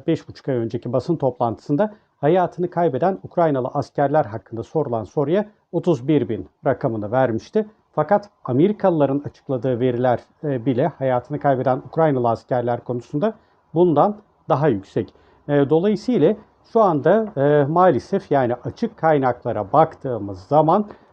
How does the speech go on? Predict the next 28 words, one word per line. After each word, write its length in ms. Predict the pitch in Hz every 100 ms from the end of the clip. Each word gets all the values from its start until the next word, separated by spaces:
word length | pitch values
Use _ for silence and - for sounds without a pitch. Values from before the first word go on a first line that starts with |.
| -
e, 40 | 151 143 139 143
bu 80 |
konularda 680 | 214 165 143 123 117 180 214 -
sağlıklı 540 | - 165 127 120 104
bir 160 | 110 95
bilgi 320 | 160 127 135
almak 580 | 190 - 147 117 185 -
mümkün 420 | 151 127 - 190 - _ -
değil. 260 | 143 104 - - _
E, 400 | 156 151 151 175
ve, 320 | 165 196 165 147
e, 100 | 147
bir 100 | 180
Ukraynalı 520 | 147 185 180 170 156
askeri 340 | 147 - 180
yetkili 420 | 151 123 - 196
geçenlerde 600 | 170 170 165 151 156 151
şunu 200 | 151 165
söylemişti. 600 | 151 139 120 117 - 214 214 - _ -
E, 200 | 151 147
şu 160 | -
anda, 320 | 190 135 196 190 -
e, 160 | 156
savaşta, 520 | 147 170 147 127 - 208
e, 60 | 202
Ruslarla 680 | 156 147 160 160 196 180 147
Ukraynalıların 640 | 143 185 170 131 120 131 127
kaybı 440 | 147 135 135 220